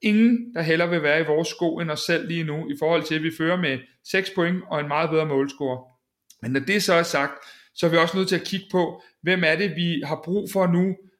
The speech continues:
for at båden ikke tipper og vipper. Og det er for mig at se noget med, at vi skal have den stamme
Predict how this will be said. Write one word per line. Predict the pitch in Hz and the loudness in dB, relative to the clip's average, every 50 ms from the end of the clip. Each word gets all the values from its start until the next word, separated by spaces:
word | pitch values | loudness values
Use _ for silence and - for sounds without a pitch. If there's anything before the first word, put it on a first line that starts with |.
| _ _ - | _ _ 0
for | - 175 175 | 2 2 2
at | 165 170 175 | 2 2 2
båden | 185 180 170 185 185 180 | 2 2 4 2 0 0
ikke | 160 156 180 160 196 185 151 - - _ - - | 0 0 0 -2 -2 -6 -6 -8 -12 _ -6 -2
tipper | - 196 190 196 208 | -2 0 2 2 2
og | 208 - - 170 160 135 156 | 2 2 2 -2 -2 0 2
vipper. | 151 151 156 175 156 - - - _ _ _ _ _ _ _ _ _ - | 2 2 0 -2 -4 -6 -10 -20 _ _ _ _ _ _ _ _ _ -6
Og | 156 - | -4 2
det | 220 220 208 | 4 4 4
er | 185 | 4
for | 185 - 190 | 4 2 0
mig | 175 165 156 165 | 0 2 2 2
at | 180 180 | 2 2
se | - - 196 190 175 160 | 0 0 0 0 -2 -2
noget | 160 156 160 170 170 | 0 0 0 2 2
med, | 160 165 | 2 2
at | 175 - - 170 147 | 2 0 0 -4 -4
vi | 147 | -4
skal | 143 - - 147 | -6 -8 -6 -2
have | 151 165 170 175 | 0 0 2 0
den | 175 165 160 | 0 -2 -4
stamme | - - - 156 143 143 147 165 180 202 202 | -6 -4 0 0 0 0 0 -2 -2 -4 -4